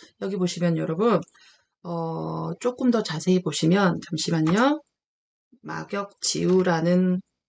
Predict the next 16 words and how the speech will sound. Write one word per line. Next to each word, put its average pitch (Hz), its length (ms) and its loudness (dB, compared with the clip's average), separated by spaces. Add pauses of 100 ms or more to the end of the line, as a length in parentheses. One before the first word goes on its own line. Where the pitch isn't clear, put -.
(200)
글자, 170 920 0 (340)
이렇게 175 340 -12
막역지우가 175 1200 2
있고요. 175 460 2
여기 156 200 -2
보세요. 156 580 0 (480)
한자 311 480 -4
막역지우가 175 880 0
있고요. 180 500 0 (440)
한글 302 840 -2
막역지우가 180 1120 0
있는데 170 580 2 (380)
그 208 160 -6
막역지우라는 196 1080 -2
한글 285 500 2
위에가 175 380 2